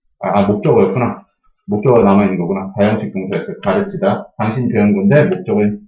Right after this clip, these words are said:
기초를 배우는 거죠. 그렇죠? 이 열정적인 리듬을 배우게 된대요. 그렇죠? 됐습니까? 그래서 마지막 구문이 조금은 어렵기는 했는데,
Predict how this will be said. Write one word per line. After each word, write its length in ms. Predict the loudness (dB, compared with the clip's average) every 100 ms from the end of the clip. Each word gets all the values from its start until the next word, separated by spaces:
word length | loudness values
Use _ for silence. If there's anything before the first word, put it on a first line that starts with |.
| _
기초를 380 | -6 0 2 4
배우는 220 | 2 2
거죠. 160 | -2 -2
그렇죠? 360 | -2 -6 -10 -14 _ _ -2
이 180 | 4 6
열정적인 560 | 6 4 4 4 4 2
리듬을 420 | 2 2 2 2
배우게 380 | 2 2 0 -2
된대요. 300 | -2 -2 -6
그렇죠? 160 | -8 -14 _ _
됐습니까? 580 | -8 -4 -4 -2 -4 -6 -16 _ _ -20 2
그래서 120 | 6
마지막 440 | 10 10 10 8 8
구문이 380 | 8 8 6
조금은 420 | 4 0 2 6 6
어렵기는 500 | 6 4 2 4 6
했는데, 580 | 6 6 6 4 2